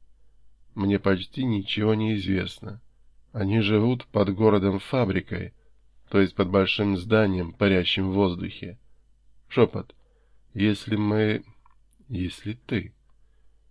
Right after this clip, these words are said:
Если я не смогу уничтожить их прибежище, я ничего не добьюсь. Если мне не удастся,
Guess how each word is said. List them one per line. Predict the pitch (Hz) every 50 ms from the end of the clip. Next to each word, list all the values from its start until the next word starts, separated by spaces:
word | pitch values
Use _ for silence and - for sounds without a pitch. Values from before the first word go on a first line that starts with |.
| - _ _ _ _ _ _ _ _ _ _
Если | 127 147 151 - - 131
я | 123 120 123 127
не | 127 127 117
смогу | - 117 110 110 98 101 113
уничтожить | 117 110 107 104 92 - - - 107 107 101 104 98 -
их | 104 101 92
прибежище, | - 101 98 95 95 104 107 98 92 95 90 - - - - 101 90 87 87 90 - - _ _ - - _ - - -
я | 104 101 101
ничего | 98 98 90 - - 120 113 113 107
не | 95 95
добьюсь. | 92 92 98 95 95 92 90 85 - - - - - _ _ _ _ - - _ _ _ _ _ _ _ _ _ _ _
Если | - 107 107 107 - - 107 107
мне | 104 107 110 107
не | 104 101 101
удастся, | 101 98 92 98 101 104 101 95 92 - - - - - 95 90 92 90 87 85 82